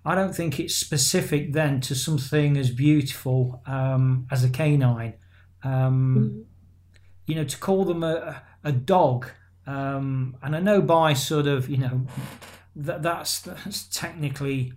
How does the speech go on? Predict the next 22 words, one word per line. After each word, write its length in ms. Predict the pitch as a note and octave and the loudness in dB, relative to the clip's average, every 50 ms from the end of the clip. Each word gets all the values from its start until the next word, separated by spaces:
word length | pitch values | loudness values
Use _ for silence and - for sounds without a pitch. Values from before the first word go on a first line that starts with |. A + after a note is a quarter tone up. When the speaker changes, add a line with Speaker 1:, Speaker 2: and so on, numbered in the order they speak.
| - - | -10 -10
Speaker 1:
I 60 | C3 | -8
suppose, 460 | B2+ - C3+ B2+ B2+ C#3+ C3+ C3 B2 | -6 -6 -6 -6 -4 -4 -2 0 0
what 220 | B2+ C3 C3 B2+ B2+ | 0 0 -2 -2 -4
they 80 | C3 | -4
are. 140 | C3+ C3+ C#3 | -4 -4 -4
Or 220 | D3 A3+ B3 D4 | -2 0 0 2
is 160 | D4+ A#3 - - | 2 2 0 -2
it? 200 | A#2 A2+ - - - _ _ _ | -4 -8 -12 -16 -20 _ _ _
Is 120 | - A#3+ G#3+ | 0 0 0
it 140 | F#3+ - - | 0 0 -2
technically 440 | - F3 C#3+ D3+ C#3+ B2+ C3 C#3 | -6 -8 -8 -10 -10 -8 -6 -4
what 220 | C3 B2+ B2+ B2+ B2+ | -4 -4 -4 -4 -6
they 80 | C3 | -8
are? 140 | B2 A#2+ D3 | -6 -6 -6
It's 120 | F3+ - - | -6 -2 0
what 200 | G#3+ A3 F3+ F#3+ | 0 2 6 8
we 180 | G3 G#3 G3 | 8 10 10
know 360 | F#3 F#3 F#3+ G3+ G3 F3+ D#3+ | 8 8 8 8 8 8 8
them 260 | C3+ B2+ C3 B2 A#2 A2+ | 6 4 2 2 0 -2
by. 440 | A#2 A2 G#2+ G#2+ A#2+ D3 - - - - - - - - - - | -6 -12 -10 -8 -6 -6 -6 -6 -10 -16 -20 -20 -20 -20 -10 -4
So, 120 | D3+ D3+ | -2 -2
like, 340 | D#3 B3+ B3 - B3+ - - | -2 -2 -4 -6 -10 -16 -18